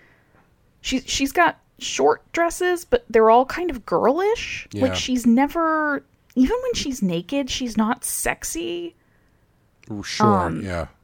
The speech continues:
Speaker 1: so she, she comes off as just very, very young
Speaker 2: Mm.
Speaker 1: and very naive. Um, but I, I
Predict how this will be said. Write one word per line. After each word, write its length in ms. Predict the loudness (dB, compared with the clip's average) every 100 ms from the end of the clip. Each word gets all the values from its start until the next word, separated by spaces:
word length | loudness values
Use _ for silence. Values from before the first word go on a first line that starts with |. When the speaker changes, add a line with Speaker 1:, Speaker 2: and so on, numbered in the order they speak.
| _ _ _ _ _ _ -12
Speaker 1:
so 180 | -6 -4
she, 160 | -6 -6
she 220 | -6 -4
comes 320 | -4 -2 2 4
off 240 | 4 4
as 500 | 2 2 -2 -8 -12 _ _ _ _ -6
just 180 | -4
very, 480 | -4 2 2 4 2
very 380 | 2 -2 0 -2
young 580 | -4 -4 -2 -4 -6 -10
Speaker 2:
Mm. 320 | -8 -8 -8 -6
Speaker 1:
and 200 | 0 2
very 380 | 2 2 4 4
naive. 840 | 4 2 -2 -4 -4 -6 -8 -12 -14 -16 _ _ _ _ _ _ _ _ _ _ 0
Um, 540 | 4 4 2 -4 -8 -10 _ _ _ _ _ _ 2
but 120 | 4
I, 80 | 4 2
I 140 | -6